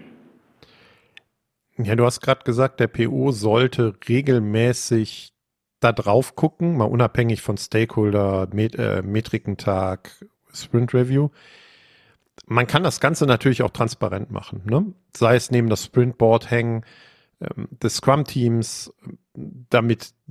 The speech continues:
auch die Developer mehr im Blick haben, ähm, an was wir arbeiten, in welche Ziele, welche Ziele wir verfolgen wollen.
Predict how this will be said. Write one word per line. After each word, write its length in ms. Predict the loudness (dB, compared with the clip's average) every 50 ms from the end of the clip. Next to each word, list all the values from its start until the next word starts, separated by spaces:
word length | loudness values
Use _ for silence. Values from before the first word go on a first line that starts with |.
| -14 -6
auch 160 | -2 -2 -2 0
die 140 | 0 0
Developer 920 | 2 2 4 4 6 6 6 4 2 2 2 4 4 4 4 2 2 0 -2
mehr 480 | -6 -4 -2 0 2 4 4 4 4 2
im 120 | 0 -2
Blick 320 | -2 0 -2 -2 -2 0 2
haben, 400 | 2 4 4 2 0 -2 -6 -6 -10 -18 _ -20 -20 _ _ _ _ _ _ _ _ -12
ähm, 380 | -10 -6 -6 -6 -6 -8 -12 -14 -16 -8
an 180 | -4 -2 0 2
was 180 | 2 0 0 0
wir 140 | 0 2
arbeiten, 500 | 4 4 4 4 4 4 2 2 0 -2
in 160 | -4 -4 -2 -2
welche 300 | -2 -2 -4 -6 -10 -8
Ziele, 800 | -6 -4 0 2 4 4 6 6 4 4 2 -2 -4 -6 -6 -4
welche 240 | -2 -4 -4 -4 -8
Ziele 300 | -6 -4 -2 0 0 2
wir 160 | 2 2 0
verfolgen 580 | 0 -2 -4 -2 2 2 2 2 2 0 0 2
wollen. 320 | 4 4 4 4 2 -2